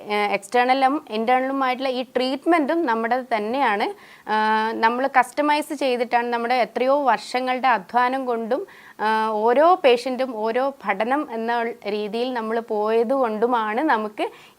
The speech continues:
ഈ ഒരു ചികിത്സാ രീതി, അതായത്, ആ, മുന്നോട്ട് കൊണ്ടുപോകാൻ പോകുന്നത്. ആ,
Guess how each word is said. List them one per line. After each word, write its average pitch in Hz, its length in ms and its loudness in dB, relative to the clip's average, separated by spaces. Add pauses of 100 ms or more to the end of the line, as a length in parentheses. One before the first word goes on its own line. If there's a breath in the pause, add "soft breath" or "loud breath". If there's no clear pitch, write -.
ഈ - 20 0 (100)
ഒരു 285 100 0 (100)
ചികിത്സാ 233 380 2 (120)
രീതി, 220 280 0 (360)
അതായത്, 220 340 -2 (460 loud breath)
ആ, - 20 2 (200)
മുന്നോട്ട് 294 380 4
കൊണ്ടുപോകാൻ 220 540 2
പോകുന്നത്. 175 340 -4 (280)
ആ, - 20 6